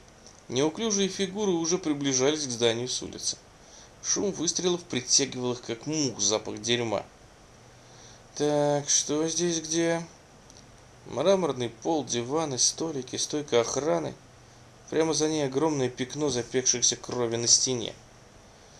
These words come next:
Лифты прямо передо мной, пожарная лестница где?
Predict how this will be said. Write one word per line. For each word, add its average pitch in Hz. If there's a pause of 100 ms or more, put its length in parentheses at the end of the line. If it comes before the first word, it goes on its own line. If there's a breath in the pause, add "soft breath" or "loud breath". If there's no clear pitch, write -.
(400 loud breath)
Лифты 196
прямо 170
передо 165
мной, 160
пожарная 196
лестница 139
где? 123